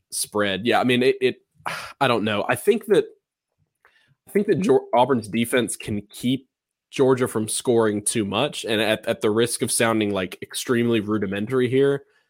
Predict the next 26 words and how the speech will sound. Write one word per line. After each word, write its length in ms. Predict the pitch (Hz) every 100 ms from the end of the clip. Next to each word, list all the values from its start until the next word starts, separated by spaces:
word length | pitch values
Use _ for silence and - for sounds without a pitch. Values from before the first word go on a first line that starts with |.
| _ _
um, 220 | 107 107
I 60 | 98
think 180 | 156 208
it 40 |
just 160 | 175 -
comes 340 | 123 117 107
down 220 | 107 120
to 60 | 113
how 100 | 117
many 180 | 113 104
touchdowns 440 | 104 104 104 98
Auburn 260 | 98 98 90
can 120 | 95
score 340 | - - - - - _ _ 156 -
in 140 | 104 98
this 160 | 98
game. 360 | - 78 67 - _ -
If 200 | 104 -
they, 320 | 123 131 131 - -
<laughs> 240 | - - -
and 80 |
again, 240 | 110 95 90
this 160 | 107
is, 140 | 85 -
this 220 | 101 95
is 200 | 92